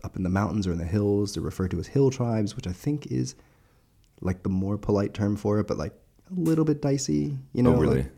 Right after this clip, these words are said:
Speaker 1: I don't, I don't think the term is dicey, but I think if you start talking about, it's like talking about those people, you know,
Speaker 2: Yeah,
Speaker 1: it's kinda
Speaker 2: yeah.
Speaker 1: like that kind of vibe.
Speaker 2: Right, 'cause you're putting, like, Shan together with Aka or whatever, like, the different groups who,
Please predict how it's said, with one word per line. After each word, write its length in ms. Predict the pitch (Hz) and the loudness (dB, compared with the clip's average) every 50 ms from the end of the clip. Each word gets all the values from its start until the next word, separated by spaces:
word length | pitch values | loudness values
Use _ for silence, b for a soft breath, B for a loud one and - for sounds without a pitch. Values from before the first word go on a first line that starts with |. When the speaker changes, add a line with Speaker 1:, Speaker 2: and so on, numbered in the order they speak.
| - - | -2 0
Speaker 1:
I 80 | 233 | 0
don't, 180 | 240 214 - - | 2 2 2 2
I 40 | 190 | 2
don't 120 | 202 208 196 | 2 2 2
think 140 | 185 139 127 | 0 0 0
the 40 | - | -2
term 240 | - - 135 139 147 | 2 4 6 6 6
is 80 | 139 135 | 6 6
dicey, 220 | 143 143 139 156 | 4 2 4 4
but 100 | 131 120 | 4 4
I 20 | 107 | 4
think 180 | 120 113 104 | 2 2 2
if 200 | 101 95 - - | 0 -2 -2 -2
you 120 | - 117 107 | 0 0 0
start 240 | - - 107 - - | 2 0 -2 0 2
talking 200 | 110 104 107 104 | 0 0 2 0
about, 140 | 104 - | -2 0
it's 80 | - - | 0 0
like 200 | 104 - - - | -2 -2 -4 -4
talking 180 | - 104 98 101 | -2 0 0 0
about 240 | 92 - - - - | -2 -4 -6 -6 -4
those 260 | - 92 90 92 90 | -2 0 0 0 0
people, 420 | - 92 90 - 107 107 110 - - | 0 -2 0 2 2 2 0 0 2
you 100 | - 78 | 2 4
know, 80 | 73 | 4
Speaker 2:
Yeah, 40 | 69 | 4
Speaker 1:
it's 100 | 65 60 | 4 2
kinda 200 | - 104 - - | 2 2 2 2
Speaker 2:
yeah. 60 | - | 2
Speaker 1:
like 80 | - 92 | 2 0
that 120 | 92 90 - | -2 -2 -2
kind 120 | 98 98 | -2 -2
of 60 | 92 101 | -2 -2
vibe. 180 | 101 101 104 - | -2 -2 -2 0
Speaker 2:
Right, 280 | 78 90 85 69 - | 2 4 4 4 2
'cause 200 | - 92 80 - - | 0 -2 -2 0 0
you're 100 | 82 73 | -2 -2
putting, 500 | - - 92 80 73 69 69 62 60 - | 0 0 0 2 2 0 0 -2 -4 -4
like, 380 | - 69 69 64 60 - - - - | -4 -2 -2 -2 -2 -4 -8 -14 -12
Shan 480 | - - - 73 71 69 67 67 65 | -10 -6 -4 -2 -2 -2 -2 -2 -2
together 460 | 67 80 65 58 69 67 64 65 65 | -4 -4 -4 -2 -2 0 0 0 -2
with 220 | 64 64 65 - - | -2 -2 -4 -4 -4
Aka 340 | - 62 60 - - 71 67 | -4 -4 -4 -4 -2 -2 -2
or 260 | 64 64 62 64 64 | 0 0 0 -2 -4
whatever, 540 | 64 64 - - 78 80 69 65 62 64 62 | -6 -6 -6 -2 0 0 0 0 -2 -2 -4
like, 200 | 62 62 62 - | -4 -4 -4 -4
the 60 | 71 | -4
different 260 | - 69 - 71 67 | -4 -4 -4 -4 -4
groups 360 | 71 69 64 57 - - - 65 | -4 -4 -4 -6 -8 -10 -8 -6
who, 340 | 67 62 58 60 58 - | -6 -4 -4 -6 -8 -10